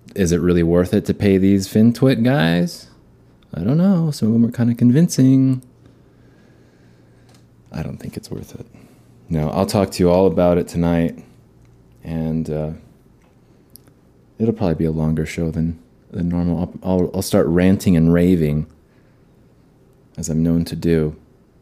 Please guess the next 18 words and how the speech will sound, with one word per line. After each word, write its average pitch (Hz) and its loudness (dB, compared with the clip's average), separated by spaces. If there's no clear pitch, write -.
Okay, 78 -4
Wall 76 -2
Street 73 -6
Journal 73 -4
headline, 76 -6
shall 71 -10
we? 73 -6
Israel's 95 2
coalition 98 2
government 98 4
agrees 104 2
to - -8
temporarily 101 4
evacuate 85 0
divisive 85 0
West 90 -2
Bank 78 -2
settlement. 82 -2